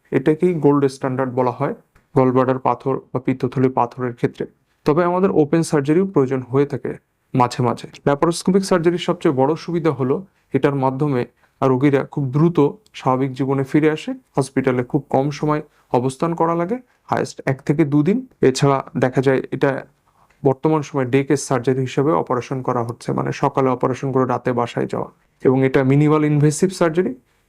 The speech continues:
খুব সূক্ষ্ম দাগ হয় এবং অনেক ক্ষেত্রে দাগও থাকে না, স্কারও থাকে না এবং রোগীরা খুব দ্রুত সুস্থতা অনুভব করে বাসায় ফিরে যেতে পারে। আমরা ল্যাপারোস্কোপিক সার্জারি রেগুলারলি করছি এবং এটার মাধ্যমে রোগীরা খুব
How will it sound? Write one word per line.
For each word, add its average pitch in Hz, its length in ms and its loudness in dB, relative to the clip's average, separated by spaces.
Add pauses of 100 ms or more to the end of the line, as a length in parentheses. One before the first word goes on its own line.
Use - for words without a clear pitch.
(120)
খুব 131 140 2
সূক্ষ্ম - 420 2
দাগ 127 300 0
হয় 240 200 -6 (400)
এবং 123 220 0
অনেক 123 180 0
ক্ষেত্রে 127 260 -4
দাগও 120 280 0
থাকে 151 280 -6
না, 196 200 -4
স্কারও 123 380 -2
থাকে - 260 -6
না 220 120 -2 (380)
এবং 127 200 4
রোগীরা 123 300 2
খুব 131 280 -2 (280)
দ্রুত 135 280 2
সুস্থতা 131 480 -2
অনুভব 123 260 -2
করে 190 240 -2 (260)
বাসায় 120 300 0
ফিরে 123 260 2
যেতে - 220 -4
পারে। - 220 -10 (680)
আমরা 127 240 2
ল্যাপারোস্কোপিক 135 560 0
সার্জারি 143 340 2
রেগুলারলি 135 480 0
করছি 165 380 -4 (340)
এবং 120 260 2
এটার 127 200 0
মাধ্যমে 123 340 -2
রোগীরা 123 320 0
খুব - 240 -4